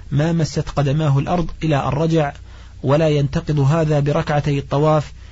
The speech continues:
فإن شأنهما معلوم. قلت: "والظاهر أن الشريد بن سويد إنما أراد الإفاضة معه من عرفة،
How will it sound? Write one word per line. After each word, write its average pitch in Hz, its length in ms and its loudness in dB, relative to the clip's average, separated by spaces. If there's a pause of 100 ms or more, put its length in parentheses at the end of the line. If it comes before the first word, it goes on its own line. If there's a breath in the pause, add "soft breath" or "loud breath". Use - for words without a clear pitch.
(200 loud breath)
فإن 147 420 0
شأنهما 139 640 2
معلوم. 120 560 0 (1500 loud breath)
قلت: 190 200 2
"والظاهر 180 600 2
أن 160 180 0
الشريد 165 400 2
بن 147 200 2
سويد 135 400 0 (480 loud breath)
إنما 160 400 0
أراد 165 220 0
الإفاضة 147 580 0
معه 156 560 2
من 131 180 2
عرفة، 139 360 0